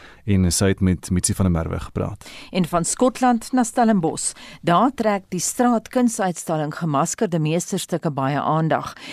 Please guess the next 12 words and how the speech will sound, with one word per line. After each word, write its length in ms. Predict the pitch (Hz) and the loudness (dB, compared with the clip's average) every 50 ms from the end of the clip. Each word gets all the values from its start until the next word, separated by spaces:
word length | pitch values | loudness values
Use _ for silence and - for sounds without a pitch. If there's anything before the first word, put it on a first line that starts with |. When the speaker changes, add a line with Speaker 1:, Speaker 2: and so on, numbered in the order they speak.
| - - - | -16 -4 -2
Speaker 2:
Die 100 | 220 196 | -2 2
kunswerke 760 | - 233 220 220 214 - - 202 170 170 170 - 208 208 208 | 4 4 4 4 2 0 2 2 2 2 2 2 2 2 4
wat 200 | 185 165 - - | 2 0 0 -2
op 100 | 151 151 | -12 -12
verskeie 500 | - - - - 208 196 185 190 185 170 - _ | -10 -10 -4 0 2 2 4 2 0 0 -2 _
plekke 460 | _ 208 220 240 262 - - 196 - - _ | _ 2 4 4 2 2 -2 -4 -4 0 _
op 200 | - 233 247 - - | 2 2 2 0 -2
die 120 | - 240 | -2 -2
dorp 300 | 160 180 156 143 143 - | 0 2 0 0 -2 -4
te 80 | - 156 | -8 -8
sien 260 | - - 170 160 165 | -6 -2 -2 0 0
is, 160 | 208 226 - | 0 -2 -4